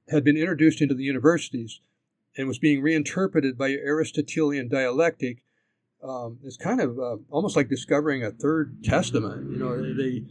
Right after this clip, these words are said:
the schoolmen, um, you know, applied logic to eliminate discre-, um, discrepancies and contradictions and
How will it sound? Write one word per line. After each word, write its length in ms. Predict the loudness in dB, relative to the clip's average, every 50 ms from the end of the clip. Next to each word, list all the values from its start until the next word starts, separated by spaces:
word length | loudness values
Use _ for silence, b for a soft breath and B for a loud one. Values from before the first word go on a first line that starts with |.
| -16 -20 -20 -20 -20 -14 -8
the 200 | -6 -4 -4 -4
schoolmen, 640 | -6 -8 0 0 4 4 6 4 4 2 0 -2 -4
um, 1080 | -2 -2 -4 -4 -6 -10 -14 -16 -16 -16 -16 -14 -14 -12 -12 -12 -12 -12 -12 -12 -12 -8
you 140 | -6 -2
know, 80 | -2 -2
applied 340 | -2 -2 0 0 0 0 0
logic 560 | 0 0 0 0 0 0 -2 -4 -4 -4 -6
to 180 | -6 -4 -4 -4 -6 -12 -16 -14 -6
eliminate 400 | 0 2 4 4 6 4 4 2
discre-, 320 | 0 -4 0 0 0 0 0
um, 460 | -4 -4 -4 -4 -6 -8 -12 -14 -16 _ _ _ _
discrepancies 720 | -10 -8 2 2 2 4 2 -2 -2 -2 -4 -4 -4 -10 -12
and 200 | -14 -14 -10 -8
contradictions 680 | -6 -4 -4 -2 -4 -6 -6 -6 -12 -12 -12 -10 -10
and 160 | -10 -10